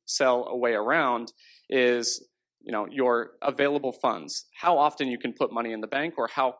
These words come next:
quickly after that point can you start buying stocks and selling them.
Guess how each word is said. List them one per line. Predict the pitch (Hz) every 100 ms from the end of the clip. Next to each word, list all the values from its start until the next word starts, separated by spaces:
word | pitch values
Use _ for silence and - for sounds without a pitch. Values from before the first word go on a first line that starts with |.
| _
quickly | 170 - 135
after | 135 175 139
that | 120 -
point | 135 123 - _ _ -
can | 147 131
you | 131 127 127
start | - 143 113 117
buying | 120 113 110
stocks | - 98 -
and | 107
selling | - 107 110
them. | 98 92